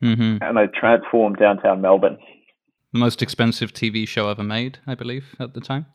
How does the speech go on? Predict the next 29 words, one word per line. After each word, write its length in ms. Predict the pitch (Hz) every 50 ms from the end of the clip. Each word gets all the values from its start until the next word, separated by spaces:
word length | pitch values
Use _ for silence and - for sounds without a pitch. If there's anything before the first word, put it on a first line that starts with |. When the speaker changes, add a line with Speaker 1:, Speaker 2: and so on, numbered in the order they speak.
| _ _ -
Speaker 2:
I 460 | - 104 117 117 120 120 120 117 - -
don't 240 | 123 117 127 113
doubt 220 | - 113 104 110 101
it. 120 | 85 - - _ _ - 104 95
Probably, 360 | - - 147 135 - - - -
yeah. 320 | 110 120 117 107 85 - - - - - - - - _ _ -
Hell 140 | 123 120 113
yeah. 160 | - 87 - -
Because 360 | - 110 110 - 123 113 107 101 - - _ _ - - _ _
what 220 | - 120 127 120 -
they 120 | 127 123
did 220 | 113 113 110 101 -
to 80 | 107
Melbourne 380 | 98 98 98 104 107 104 95 87 -
to 160 | 104 98 92
transform 600 | - - 95 95 92 - - - 95 95 95 98
it 120 | 98 - -
into, 400 | - 95 95 - - 101 92 90 92
like, 220 | - 92 92 - -
a 240 | 101 98 101 - - _ - _ _ -
wartime 420 | - 104 95 95 - 101 98 92 90
period 500 | - - 104 98 95 98 92 90 87 - _ -
was 180 | - 113 110 107
incredible. 440 | 104 92 - 101 107 117 - - - - - - - - - - - - _ _ _ -
And 480 | - 113 120 120 117 113 113 110 104 - - _ _ _ _ _ _ _ -
I 220 | 107 110 113 113
was 140 | 113 113 107
walking 320 | 113 123 120 117 - 117 107
around 480 | 107 107 110 113 113 107 104 98 95